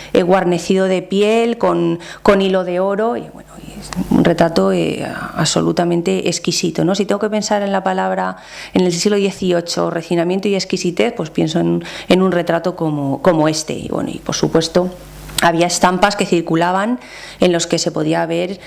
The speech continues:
eh, con todo detalle estos peinados, estos vestidos que llegaban de, de Francia, ¿no? También llegaban de Inglaterra, pero pasaban por Francia antes. Eh, en cambio, el,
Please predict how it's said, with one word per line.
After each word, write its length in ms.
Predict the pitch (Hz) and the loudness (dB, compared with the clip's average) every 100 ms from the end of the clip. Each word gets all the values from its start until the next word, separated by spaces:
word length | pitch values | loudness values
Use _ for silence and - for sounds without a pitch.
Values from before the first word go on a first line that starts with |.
| - - | -12 -2
eh, 440 | 170 160 151 147 143 | 2 2 2 0 0
con 180 | 180 170 | 2 2
todo 220 | 185 196 | 0 0
detalle 560 | 190 175 185 190 214 | 0 0 0 2 0
estos 260 | 214 214 180 | 0 -2 -4
peinados, 680 | 180 175 180 185 190 202 190 | -2 0 0 0 -2 -2 -2
estos 480 | 175 - 170 165 165 | -4 -2 -2 0 -2
vestidos 680 | 156 - 190 196 196 220 - - - | -2 0 0 2 2 0 -4 -6 0
que 100 | 180 | 2
llegaban 460 | 160 156 156 180 | 2 2 2 2
de, 260 | 165 151 156 | 0 0 -2
de 160 | 170 165 | 0 0
Francia, 600 | - 165 147 - 143 147 | 0 -2 -2 -4 -4 0
¿no? 240 | 165 233 | 0 0
También 280 | 220 175 208 | 0 0 2
llegaban 260 | 233 240 233 | 0 0 0
de 60 | |
Inglaterra, 600 | 226 214 202 247 254 247 247 | 0 0 0 -2 -2 -2 0
pero 420 | 233 262 262 - - | 0 0 -4 -6 -4
pasaban 360 | 170 190 185 | 0 0 0
por 120 | 165 | -2
Francia 600 | - 156 147 - 139 135 - - - - | -4 -6 -6 -6 -6 -6 -8 -16 -8 0
antes. 500 | 156 139 - - - - - - - - - - - - - | 2 2 0 -2 -6 -10 -12 -8 -6 -6 -8 -10 -10 2 6
Eh, 680 | 233 220 208 202 190 190 - - - - 160 220 | 6 6 2 2 0 -2 -6 -14 -8 -4 -4 0
en 180 | 220 226 | 2 4
cambio, 600 | 254 294 294 320 349 - | 4 4 4 4 2 2
el, 560 | 220 208 208 202 202 | 4 4 6 4 4